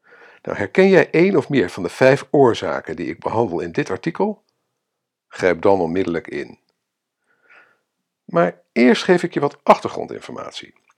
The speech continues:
In mijn artikel Doorbreek de boom-bust cyclus, link in de blogpost, beschrijf ik hoe websites voor veel geld worden gebouwd en daarna verwaarloosd. Uiteindelijk is de website zo slecht en verouderd dat er een geheel nieuwe moet komen,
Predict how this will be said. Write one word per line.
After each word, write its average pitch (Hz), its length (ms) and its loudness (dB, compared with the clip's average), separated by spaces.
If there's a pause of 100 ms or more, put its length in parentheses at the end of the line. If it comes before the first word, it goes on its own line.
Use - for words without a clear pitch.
(580)
In 123 140 4
mijn 143 200 6
artikel - 480 -4 (160)
Doorbreek 92 480 -2
de 82 100 -8
boom-bust 80 680 -4
cyclus, - 680 -8 (380)
link 82 260 -8
in 78 80 -8
de 73 80 -12
blogpost, 90 500 -4 (300)
beschrijf 190 360 4
ik - 80 -4
hoe 101 120 -6
websites 127 600 0 (140)
voor - 220 -8
veel 147 300 2
geld 117 280 0
worden 85 180 -8
gebouwd 85 440 0 (280)
en 87 100 -6
daarna 78 480 -2
verwaarloosd. - 840 -12 (340)
Uiteindelijk 131 600 2
is - 120 -8
de - 80 -8
website 92 360 -4
zo 95 120 -2
slecht - 320 -4
en 78 100 -8
verouderd 78 520 -4 (440)
dat 101 200 0
er 85 80 -6
een 78 140 -6
geheel 82 320 -6
nieuwe 101 300 2
moet 80 160 -8
komen, - 400 -14